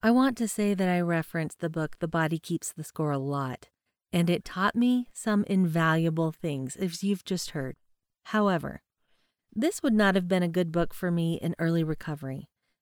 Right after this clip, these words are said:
and there are things in it that I struggle with. I think the main thing that's a bit of a struggle for me is that it paints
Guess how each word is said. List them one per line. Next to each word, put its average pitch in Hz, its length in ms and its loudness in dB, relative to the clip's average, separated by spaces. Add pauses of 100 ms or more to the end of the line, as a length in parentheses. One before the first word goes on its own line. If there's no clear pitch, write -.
and 180 180 2
there 208 180 4
are 226 60 4
things 175 360 -2
in 170 120 0
it 165 180 -2
that 160 140 -2
I 151 140 0
struggle 151 640 -4
with. 131 220 -6 (680)
I 180 120 0
think 247 280 2
the 220 100 6
main 190 360 4
thing 185 260 2
that's 170 200 0
a 165 60 -4
bit 170 160 2
of 160 120 -2
a 160 60 0
struggle 160 460 -4
for 143 240 -4
me 139 320 -4
is 147 140 -4
that 160 160 -2
it - 100 -8
paints - 400 0